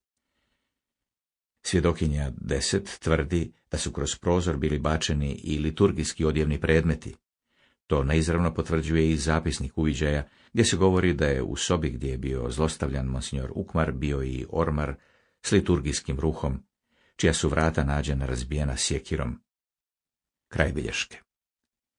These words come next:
Strašno izudaran po glavi, po tijelu. Dvije stolice u komadima leže razbacane po sobi.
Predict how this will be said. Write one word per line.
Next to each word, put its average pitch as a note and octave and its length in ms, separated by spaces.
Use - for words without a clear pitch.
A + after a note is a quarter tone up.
Strašno F2 500
izudaran D2+ 480
po C#2 100
glavi, E2 500
po D2+ 100
tijelu. D2+ 420
Dvije F2 280
stolice F2 460
u D2+ 80
komadima D#2 520
leže C#2 460
razbacane C#2 560
po A1+ 120
sobi. - 400